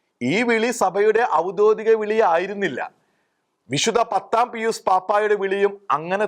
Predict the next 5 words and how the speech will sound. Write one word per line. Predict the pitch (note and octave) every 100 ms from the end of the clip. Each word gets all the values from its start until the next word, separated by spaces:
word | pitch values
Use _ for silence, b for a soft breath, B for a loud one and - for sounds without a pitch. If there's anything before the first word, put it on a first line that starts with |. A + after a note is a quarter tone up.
| -
തന്നെ. | G#2+ E2+ - _ _ _ _ -
അവ | D#3 G#3+ A#3
വിഗ്രഹാരാധനയും | G#3+ F3 A#3+ A#3 B3+ C4 C4+ C4 C4+ D4+ C4+
ആയിരുന്നില്ല. | B3 C#4 D#4 D#4 B3+ A#3 A#3 _ _ _ _ _ -
അതുപോലെയായിരുന്നു | E3+ G#3 A3 C4+ C#4+ D4+ C4+ B3+ C4+ D4 B3+